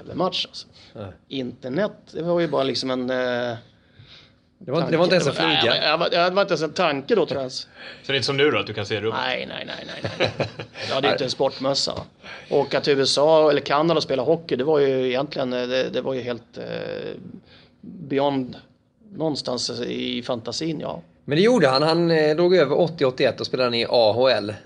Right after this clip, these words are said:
Speaker 2: Sen så debuterade han ju åttioett åttiotvå då för Philadelphia.
Speaker 1: Mm.
Speaker 2: Fick göra ett fåtal matcher
Speaker 1: Mm.
Speaker 2: där. Eh, hur minns du när han, när han skulle åka där? Vad du sa, var du också sugen på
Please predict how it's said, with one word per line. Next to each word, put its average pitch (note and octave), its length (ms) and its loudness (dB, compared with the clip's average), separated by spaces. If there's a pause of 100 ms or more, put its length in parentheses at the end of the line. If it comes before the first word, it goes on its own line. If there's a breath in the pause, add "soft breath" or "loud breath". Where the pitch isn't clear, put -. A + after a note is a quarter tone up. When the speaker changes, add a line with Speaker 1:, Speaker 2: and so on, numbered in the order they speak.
(120)
Speaker 2:
Sen A2+ 160 -10
så B2+ 80 -4
debuterade A#2+ 480 0
han G#2+ 140 -2
ju A2 100 -2
åttioett A#2 400 -2
åttiotvå G#2+ 320 -4
då A#2 100 2
för G#2 380 -4
Philadelphia. A2 380 0
Speaker 1:
Mm. C3+ 120 -4
Speaker 2:
Fick - 180 -10
göra G#2 400 -2
ett F2+ 260 -8
fåtal C3+ 320 2
matcher C#3+ 260 0
Speaker 1:
Mm. B2 40 4
Speaker 2:
där. G#2 180 0 (420 loud breath)
Eh, G#2 400 0 (600)
hur C#3+ 100 -6
minns D#3 240 0
du C#3 100 0
när C3 80 2
han, B2+ 180 2
när A#2+ 80 2
han B2+ 60 4
skulle C#3 200 0
åka D3 260 4
där? D#3 140 2 (680 loud breath)
Vad D3+ 140 2
du C#3+ 60 2
sa, E3+ 160 2
var E3 260 4
du F#3+ 60 4
också G3 280 -2
sugen F#3 360 -2
på C3 300 2